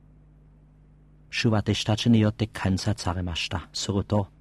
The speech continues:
自動的に主に対して次の問い、あるいは願いが垂らされました。「主よ、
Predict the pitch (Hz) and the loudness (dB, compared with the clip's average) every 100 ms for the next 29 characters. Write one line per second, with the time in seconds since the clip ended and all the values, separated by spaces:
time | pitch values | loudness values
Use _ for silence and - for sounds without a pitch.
0 | - - - 110 113 107 101 90 104 120 | -14 -6 0 2 2 2 -2 2 4 4
1 | - - - - - - - - - - | 0 -20 -20 -20 -20 -20 -20 -20 -20 -12
2 | - 117 107 - 98 90 - 95 - 113 | 0 4 4 4 0 -2 -4 -8 -2 -2
3 | 107 110 95 - 92 85 78 - - - | 2 2 2 -2 -4 -4 -6 -14 -20 -20
4 | - - 104 104 95 95 95 95 90 87 | -20 -6 0 2 2 0 0 0 0 0
5 | 87 85 107 92 85 85 98 92 90 82 | 0 -2 -2 -2 -4 -6 -10 -8 -10 -12
6 | - 90 - - - - - - 98 87 | -12 -14 -16 -20 -20 -20 -8 -4 -2 -2
7 | 85 | -4